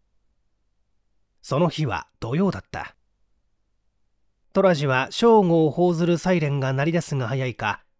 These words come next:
もう会社の出口へ向かって走り出していた。守衛の前をすり抜けて往来へ飛び出すが早いか、上着の内側に隠してあった速射ケース付きのカメラを取り出し、革紐を肩に斜めにさっ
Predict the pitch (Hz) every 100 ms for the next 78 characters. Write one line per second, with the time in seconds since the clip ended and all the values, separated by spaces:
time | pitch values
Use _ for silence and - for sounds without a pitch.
0 | - 262 214 117 - 190 208 196 175 185
1 | 170 - 117 113 120 - 117 104 98 120
2 | 127 123 - 95 98 82 _ _ _ _
3 | _ _ _ _ _ _ _ _ _ _
4 | _ - - 175 208 208 202 202 208 180
5 | 165 - 170 175 160 143 131 127 - 185
6 | 208 202 185 180 170 180 185 - 143 117
7 | 135 117 - 98 - _ _ _ _ _
8 | _ - 170 233 240 226 220 185 - 220
9 | 214 208 202 190 - - - 135 - -
10 | 107 98 - 151 - 226 - 220 202 190
11 | - 180 175 - 170 113 95 113 107 104
12 | - 101 - _ _ _ _ _ _ -
13 | 165 180 180 175 165 156 - - 208 185
14 | 165 151 160 202 190 151 151 - 98